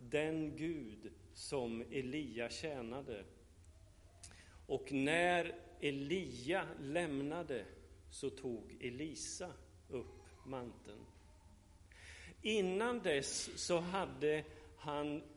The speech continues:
eh, så hade Elia frågat Elisa: "Vad, vad önskar du nu inför när jag lämnar?" "Ja, jag vill ha en dubbel arvslott av din ande",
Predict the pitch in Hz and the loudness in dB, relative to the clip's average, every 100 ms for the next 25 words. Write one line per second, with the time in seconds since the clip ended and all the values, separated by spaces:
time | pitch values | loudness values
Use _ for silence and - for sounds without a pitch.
0 | - - - - - - - - 220 135 | -18 -18 -20 -18 -14 -14 -16 -10 -2 0
1 | 127 127 127 127 135 - - - - - | 2 2 2 0 -2 -8 -14 -18 -18 -14
2 | - 180 156 170 151 180 160 196 151 139 | -2 2 4 4 4 2 6 4 6 2
3 | 165 185 170 135 135 151 165 165 123 - | 4 4 6 4 2 0 2 2 2 0
4 | 131 113 - - - - - 165 160 190 | 0 0 -4 -14 -14 -2 6 6 8 6
5 | 202 208 185 - 208 208 170 110 98 - | 8 8 6 6 4 6 6 4 0 -8
6 | - - - - 147 147 139 120 113 - | -14 -18 -20 -6 2 4 4 2 -2 -8
7 | - 151 135 139 127 120 117 120 131 120 | -6 0 0 2 2 2 2 2 0 -2
8 | 107 101 98 98 - - - 123 147 160 | -2 -4 -6 -10 -14 -16 -12 0 4 4
9 | 175 - 127 123 147 139 135 131 123 120 | 2 0 0 0 0 -2 -2 0 0 0
10 | 143 143 131 135 180 202 180 131 123 110 | 0 0 0 4 8 8 6 2 2 0
11 | - 156 135 113 - - 131 143 131 - | -4 -4 -4 -6 -6 -6 -2 -2 -2 -10
12 | - - - - 123 120 123 120 107 104 | -12 -12 -14 -2 0 2 0 -4 -6 -6
13 | 101 - 156 151 123 156 | -8 -6 -4 -2 -2 -2